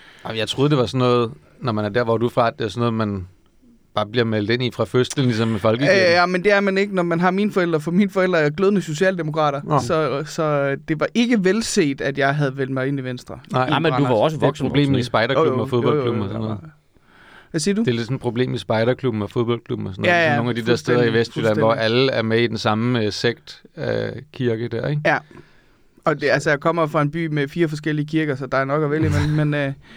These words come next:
Speaker 1: Hvor mange bor der?
Speaker 3: Men ikke nogen biograf.
Speaker 2: elleve hundrede.
Speaker 1: Der er
Speaker 2: <laughs> Nej, ikke nogen
Speaker 1: elleve hundrede
Speaker 2: biograf.
Speaker 1: mennesker, der ikke kan blive enige om at have en kirke.
Speaker 2: Ja, ja. Men der er både baptisterne og protestanterne og nogle, en eller anden adventistkirke og, og frikirke. Der er alle,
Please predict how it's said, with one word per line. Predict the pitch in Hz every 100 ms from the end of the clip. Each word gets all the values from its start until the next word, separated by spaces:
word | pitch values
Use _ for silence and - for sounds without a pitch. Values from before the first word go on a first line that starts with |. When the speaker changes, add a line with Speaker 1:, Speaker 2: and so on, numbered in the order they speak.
| -
Speaker 1:
Hvor | 120
mange | 107 127 131
bor | 123 147
der? | 151 151 -
Speaker 3:
Men | 135 156
ikke | 175
nogen | 156
biograf. | 147 117 110 - -
Speaker 2:
elleve | 165 180
hundrede. | 143 180 190 180 180 151 - - 208 -
Speaker 1:
Der | 240
er | -
Speaker 2:
<laughs> |
Nej, | 190 175
ikke | 156
nogen | 170 165
Speaker 1:
elleve |
hundrede |
Speaker 2:
biograf. | 165
Speaker 1:
mennesker, | 156 165
der | 147
ikke | 151
kan | 160
blive | 135 139
enige | 151
om | 135
at | 127
have | 131
en | 139
kirke. | 120 135 135 - - - _ -
Speaker 2:
Ja, | 196 196 143
ja. | 151 156 170
Men | 160
der | 151
er | 151
både | 180 208
baptisterne | 190 156 - 220 - 180 165 151
og | 147 139 139
protestanterne | - 147 - 170 175 170 147 143
og | 127 135 127 123 - - - - -
nogle, | - 165 165 170 147 143
en | 170 160
eller | 151
anden | 151
adventistkirke | 147 147 185 175 - - - 165 151 147 131
og, | 131 131 143
og | - 101 139 131 139 -
frikirke. | - 165 156 165 -
Der | 175
er | 202 185
alle, | 170 180 226